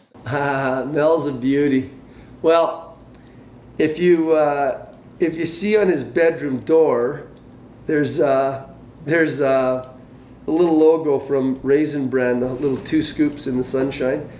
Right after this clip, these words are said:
Like, we call Mel now, we call him, his new name, Scoop Dog. Uh, 'cause, I mean, he, it's not like he's scooping the hunts, but I mean, if I go, "Okay, Mel, I need you to watch this hunt for me," well, there's no way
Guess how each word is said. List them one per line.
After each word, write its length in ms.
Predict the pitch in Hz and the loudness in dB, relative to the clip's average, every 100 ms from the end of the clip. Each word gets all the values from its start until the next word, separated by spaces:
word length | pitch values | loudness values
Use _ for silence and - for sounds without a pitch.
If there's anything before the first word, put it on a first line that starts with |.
| - - - - | -20 -20 -14 -4
Like, 160 | 160 | -2
we 120 | 202 | -2
call 320 | 214 190 170 151 | -2 0 0 2
Mel 280 | 147 147 | 0 2
now, 180 | 143 139 | 0 0
we 80 | 139 | 0
call 200 | 135 143 | 0 -2
him, 40 | 127 | -2
his 140 | 127 | 0
new 180 | 151 175 | 2 4
name, 240 | 160 127 | 2 0
Scoop 380 | - - 190 185 | -4 -2 -2 0
Dog. 400 | 127 113 107 - - - - - - - - | -2 -4 -4 -10 -16 -20 -20 -20 -20 -18 -4
Uh, 680 | 139 139 139 139 139 127 - - - - - | 0 0 0 0 -2 -4 -6 -14 -20 -20 -4
'cause, 340 | 160 139 - - | -4 -2 -8 -4
I 60 | |
mean, 220 | 156 160 156 | 2 2 2
he, 460 | 175 196 202 190 - - - - - - - - - - - | 0 0 -2 -6 -12 -20 -20 -20 -20 -20 -20 -20 -20 -14 -4
it's 160 | 202 | 0
not 180 | 208 247 | 2 2
like 140 | 247 226 | 2 0
he's 200 | 190 - | -4 -4
scooping 400 | - 190 190 208 | 0 0 2 2
the 120 | 208 | 2
hunts, 380 | 196 214 - - | 0 -2 -4 -12
but 240 | - 175 | -2 0
I 60 | 170 | 2
mean, 540 | 170 170 170 - - - | 2 2 -2 -6 -16 -4
if 160 | 156 | -2
I 160 | 175 180 | 2 2
go, 160 | 180 175 | 2 2
"Okay, 220 | 175 180 | 2 0
Mel, 280 | 160 156 151 | 2 2 2
I 60 | 151 | 2
need 200 | 170 151 | 0 -2
you 60 | |
to 60 | 156 | -2
watch 360 | 147 147 - - | 0 0 0 -4
this 200 | 160 - | -4 -2
hunt 240 | 151 156 | -2 -2
for 220 | 147 139 | 0 0
me," 260 | 139 139 131 - - - - - | 2 -2 -4 -14 -20 -20 -18 0
well, 320 | 165 165 160 | 2 4 4
there's 180 | 151 135 | 0 0
no 160 | 151 | 2
way 480 | 147 143 139 143 131 | 4 4 4 2 -6